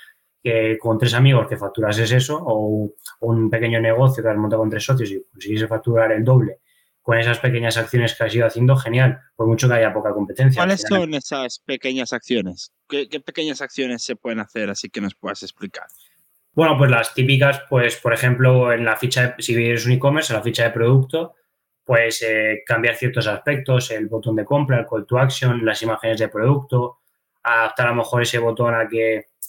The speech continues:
Speaker 1: que esté anclado para que cuando hagas scroll sea todo el rato visible, el ir realizando,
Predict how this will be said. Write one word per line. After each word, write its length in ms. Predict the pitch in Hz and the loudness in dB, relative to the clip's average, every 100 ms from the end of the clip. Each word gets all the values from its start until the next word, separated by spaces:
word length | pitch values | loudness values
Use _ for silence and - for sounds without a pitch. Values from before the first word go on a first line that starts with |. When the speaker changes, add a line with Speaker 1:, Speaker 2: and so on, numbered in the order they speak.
| _ _ | _ _
Speaker 1:
que 120 | 123 | -4
esté 180 | 110 131 | -2 -2
anclado 480 | 117 113 127 127 117 | -2 0 2 2 0
para 160 | 113 110 | 0 0
que 60 | |
cuando 200 | 113 113 | 0 0
hagas 220 | 113 113 113 | 0 -2 -6
scroll 360 | - 117 113 | -6 -2 0
sea 180 | 113 117 | 0 -2
todo 100 | 117 | -2
el 60 | 110 | -2
rato 220 | 107 107 | -2 -2
visible, 640 | 104 - 147 135 123 123 _ - _ _ _ _ - | -4 0 2 2 2 -2 _ -20 _ _ _ _ -8
el 880 | 120 117 117 117 117 117 117 - _ | -2 0 2 2 0 0 -2 -6 _
ir 400 | 127 123 127 123 | 0 4 2 0
realizando, 1080 | 120 127 127 127 127 127 127 127 123 120 - | 0 2 4 2 2 2 4 4 2 0 -4